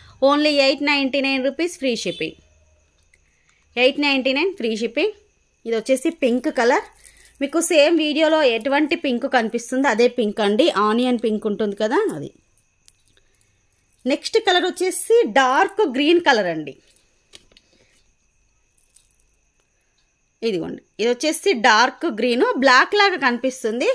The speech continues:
మీకు ఒక్కసారి కవర్లో చూపిస్తాను. ఇదిగోండి,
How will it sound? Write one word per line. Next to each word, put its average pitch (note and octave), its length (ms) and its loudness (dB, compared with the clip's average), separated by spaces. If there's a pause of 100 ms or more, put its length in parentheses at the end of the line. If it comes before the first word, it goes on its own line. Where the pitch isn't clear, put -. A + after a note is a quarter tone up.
(600)
మీకు A#3+ 200 -10
ఒక్కసారి A#3+ 540 -4
కవర్లో A#3 420 -2 (120)
చూపిస్తాను. G3+ 640 -4 (640)
ఇదిగోండి, D#3+ 360 -8